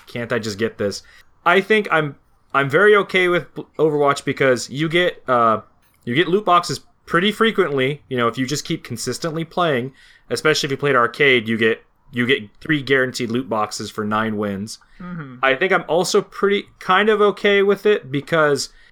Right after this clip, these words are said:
Speaker 1: uh, you'll get a random item, and even if it's something you already have, you'll get currency, uh, currency back. There's an in-game currency f-, that you can buy certain item, that you can buy any item, well, not event items.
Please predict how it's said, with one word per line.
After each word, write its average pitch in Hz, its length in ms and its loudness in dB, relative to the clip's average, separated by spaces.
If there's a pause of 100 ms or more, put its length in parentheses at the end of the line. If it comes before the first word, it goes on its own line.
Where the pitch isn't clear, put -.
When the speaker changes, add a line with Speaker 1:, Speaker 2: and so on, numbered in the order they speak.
(220)
Speaker 1:
uh, 117 200 4
you'll 135 100 2
get 135 140 2
a 120 60 2
random 147 440 2
item, 135 400 2 (120)
and 113 120 -4
even 131 240 -2
if 165 80 -4
it's 165 140 -4
something 156 260 -4
you 135 80 0
already 120 220 2
have, 127 380 0 (120)
you'll 120 220 0
get 113 340 0 (140)
currency, 127 680 -2 (380)
uh, 101 280 -2 (320)
currency 170 340 0
back. 110 260 -2
There's 113 160 -2
an 123 60 -6
in-game 135 360 -2
currency 117 460 -6
f-, - 140 -16 (320)
that 120 160 -2
you 113 100 -2
can 113 180 -4
buy 117 300 2
certain 101 460 -6 (400)
item, 127 440 2
that 120 100 -2
you 123 100 0
can 123 140 -2
buy 117 320 2 (240)
any 160 280 2
item, 113 360 0
well, 117 340 0 (180)
not 143 180 4
event 131 360 0
items. 95 480 -6